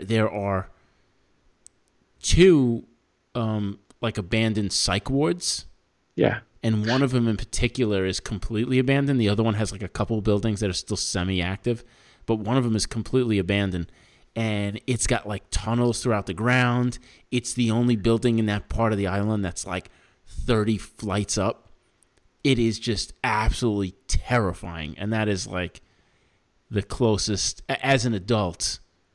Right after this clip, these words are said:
Speaker 2: Did you, have you explored it?
Speaker 1: I've never gone in because I've heard,
Speaker 2: No.
Speaker 1: like, I don't know, it's, like, freaks me out too much.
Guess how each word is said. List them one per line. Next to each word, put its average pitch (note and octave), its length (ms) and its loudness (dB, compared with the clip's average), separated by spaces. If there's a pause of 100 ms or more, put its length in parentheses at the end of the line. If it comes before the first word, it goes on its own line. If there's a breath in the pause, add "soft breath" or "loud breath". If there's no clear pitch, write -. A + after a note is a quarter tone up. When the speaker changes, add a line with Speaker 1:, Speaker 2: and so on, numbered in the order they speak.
(140)
Speaker 2:
Did A2 160 10
you, A#2+ 80 8
have A#2+ 80 10
you B2 120 12
explored A#2 380 6
it? E3 120 0 (640)
Speaker 1:
I've A2+ 160 0
never A#2 220 4
gone F#2+ 240 -2
in E2+ 180 -6 (140)
because A2+ 240 0
I've A#2 120 -2
heard, A#2+ 180 2
Speaker 2:
No. - 60 2
Speaker 1:
like, G2 180 -2 (560)
I A#2+ 120 -2
don't G#2+ 80 -2
know, F#2 180 -4
it's, F2+ 140 -6
like, A2 140 -2
freaks - 300 -4
me G#2+ 100 0
out F#2+ 160 -2
too A2+ 100 -4
much. F2 340 -6